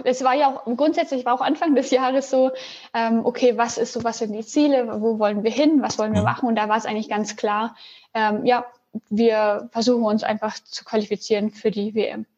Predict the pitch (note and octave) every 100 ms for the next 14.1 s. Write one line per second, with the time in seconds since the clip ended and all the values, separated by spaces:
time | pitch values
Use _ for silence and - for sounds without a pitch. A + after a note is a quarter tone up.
0 | _ _ - F#2+ G#3 G#3 A#2+ - - A3+
1 | A3+ - G#3+ A3 A3+ A3+ A3 - - A3+
2 | - C4 B3+ A#3 A#3 A3 A#3 A3+ A3 A3
3 | - A3+ B3+ C#4+ G#3 G#3 G#3 G#3 - A3+
4 | - A#3 A3+ A#3 A#3 - - B3 B3+ A#3+
5 | G3+ G#3 - _ _ - A3 A#3 A3 G#3+
6 | G#3+ _ _ _ - A3 G#3 G#3+ G#3+ A#3
7 | A3+ G#3+ A3 A#3+ C4 C#4+ A#3 G#3+ B3 -
8 | A#3+ A#3+ C#4+ D4 - - - - A3 A3
9 | G#3+ G#3+ A3 A3+ G#3+ A3 G#3+ G#3+ G#3+ G#3
10 | A3+ - A3 A3 G#3+ G#3+ G#3+ - - A#3
11 | A3+ A3+ A#3 A#3+ A#3+ A#3+ B3 - - A#3+
12 | C4 C#4+ C#4+ - - - A3+ A3+ A#3 -
13 | G#3+ A3 A3+ G#3+ A#3+ - - A3+ A#3 -